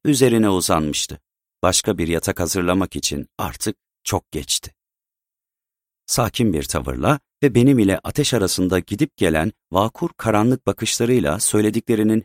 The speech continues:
hepsini burada özetledim. Ağzından zaman zaman "efendim" sözcüğü dökülüyordu.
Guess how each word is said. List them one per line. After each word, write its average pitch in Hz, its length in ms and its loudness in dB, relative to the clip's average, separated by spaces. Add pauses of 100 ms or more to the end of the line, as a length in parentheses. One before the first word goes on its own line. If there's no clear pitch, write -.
hepsini 156 460 2
burada 127 280 2
özetledim. 85 580 -2 (560)
Ağzından 85 640 0
zaman 117 380 2
zaman 85 500 -2
"efendim" 127 500 0
sözcüğü 82 520 -4
dökülüyordu. 78 640 -2